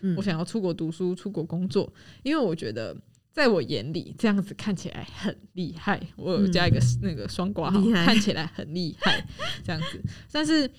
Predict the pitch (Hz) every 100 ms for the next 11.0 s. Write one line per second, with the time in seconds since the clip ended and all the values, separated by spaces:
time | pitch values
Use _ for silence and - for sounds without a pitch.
0 | _ _ - 196 185 175 165 170 220 277
1 | 240 240 214 208 226 214 185 165 - -
2 | 269 202 254 214 139 208 214 - 208 185
3 | 139 151 190 185 - 220 190 175 101 -
4 | 254 - 202 - 277 233 233 165 202 226
5 | 247 - 190 208 185 - 185 - 113 82
6 | - _ _ _ _ - 190 - - 165
7 | 175 175 180 247 254 - 277 - 185 165
8 | 135 - 190 196 196 180 - 147 - -
9 | - - 190 165 196 190 240 247 226 _
10 | _ _ _ - 277 185 104 80 80 73